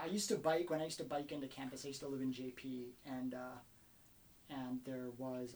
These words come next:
I don't know what it was, if it was a doctor's office. I don't think it was a Planned Parenthood clinic, but, like,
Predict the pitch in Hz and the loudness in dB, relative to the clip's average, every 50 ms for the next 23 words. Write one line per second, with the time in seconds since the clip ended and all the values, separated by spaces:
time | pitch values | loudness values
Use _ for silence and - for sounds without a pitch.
0 | - 151 160 165 170 165 160 160 147 123 - - 151 - 147 147 147 143 143 - | -8 -6 -4 -4 -2 0 0 0 2 2 0 0 0 -2 -2 -2 -4 -4 -6 -8
1 | 143 135 139 123 135 135 - - 120 - - - - 220 214 202 220 214 202 - | -8 -8 -6 -6 -6 -4 -4 -4 -4 -4 -6 -4 -2 0 2 4 4 2 2 0
2 | 220 208 - - 160 190 202 - - 170 165 165 151 139 - 131 - 143 139 127 | -2 -2 0 -2 -2 -2 -2 -2 -4 -2 -2 -2 -2 -2 -4 -6 -4 -4 -4 -4
3 | 127 - 135 131 127 127 131 131 - - 131 131 135 127 - - - - - - | -4 -6 -8 -8 -8 -8 -10 -10 -10 -8 -8 -8 -8 -10 -10 -8 -8 -8 -6 -6
4 | 151 143 131 127 - | -6 -6 -6 -8 -10